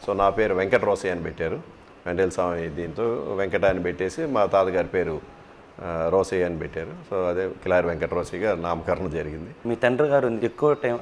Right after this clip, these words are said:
Speaker 2: సమయం వ్యాపారంలో గడిపేవాళ్ళు అన్నారు కదా,
Speaker 1: అవును.
Speaker 2: చిన్నతనంలో మీ తండ్రి గారిని మిస్ అయిన సందర్భాలు ఉన్నాయా?
Speaker 1: మా తండ్రి గారు ఏంటంటే, మా సిస్టర్ మ్యారేజ్ పంతొమ్మిది వందల డెబ్బై ఐదులో,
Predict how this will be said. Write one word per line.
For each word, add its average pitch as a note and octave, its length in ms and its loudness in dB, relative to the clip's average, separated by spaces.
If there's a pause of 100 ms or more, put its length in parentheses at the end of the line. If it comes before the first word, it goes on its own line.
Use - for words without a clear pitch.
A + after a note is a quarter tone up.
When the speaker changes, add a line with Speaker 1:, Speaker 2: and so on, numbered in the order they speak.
Speaker 2:
సమయం A2+ 300 0 (400)
వ్యాపారంలో B2 440 4
గడిపేవాళ్ళు G#2 440 -4
అన్నారు F2 200 -6
కదా, F#2+ 240 -4 (100)
Speaker 1:
అవును. D#2+ 280 -4
Speaker 2:
చిన్నతనంలో C3 680 2 (220)
మీ A2+ 180 0
తండ్రి A#2 320 2
గారిని B2 200 2
మిస్ A2 240 -4
అయిన A#2 240 0
సందర్భాలు G#2 680 -2
ఉన్నాయా? G#2 360 0 (140)
Speaker 1:
మా G#2 180 0
తండ్రి G#2 280 -2
గారు B2+ 220 6
ఏంటంటే, B2 220 0
మా B2 220 4
సిస్టర్ - 320 -4
మ్యారేజ్ B2 400 4
పంతొమ్మిది A2+ 340 -2
వందల A#2 120 0
డెబ్బై G#2+ 220 2
ఐదులో, A2+ 440 2